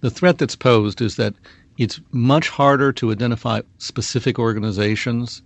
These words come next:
that are promoting jihadist terrorism and carrying it out. But the spread of random, what seem to be almost random acts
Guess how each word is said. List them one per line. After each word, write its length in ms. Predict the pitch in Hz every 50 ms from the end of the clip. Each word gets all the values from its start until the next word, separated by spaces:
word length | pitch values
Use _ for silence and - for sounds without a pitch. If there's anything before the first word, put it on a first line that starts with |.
| _ _
that 340 | - 139 110 98 107 104 104
are 180 | 107 107 107 107
promoting 760 | - - 110 101 98 107 107 110 117 113 113 117 117 113 - _ _ _ _ _ -
jihadist 680 | - 95 95 110 98 98 107 104 104 107 101 - - -
terrorism 720 | - 113 110 110 110 113 113 110 104 - 120 117 117 120 - _ _ _ _ _ _ _ _ _ -
and 480 | 107 101 95 92 95 92 95 92 95 - _
carrying 400 | - - 135 127 123 120 113 110
it 120 | 107 101 95
out. 380 | 92 104 107 110 127 - - _ _ _ _ _ _ _ _ _ _ _ _ _ _ _ _
But 460 | - - 107 92 117 113 110 110 110 - _ -
the 100 | 113 110
spread 840 | 107 - - - - - - 147 160 175 156 120 101 98 98 123 131 - _ _ _ _ _ _
of 420 | - 110 101 101 98 101 95 92 - -
random, 760 | - 101 110 120 131 143 147 135 123 123 110 107 104 104 135 - _
what 140 | - 120 107
seem 260 | - - 147 147 135
to 80 | 113 123
be 120 | 107 110
almost 320 | 110 117 120 117 110 - -
random 480 | 113 98 107 120 127 131 123 123 113
acts 480 | 110 110 117 117 110 - - - -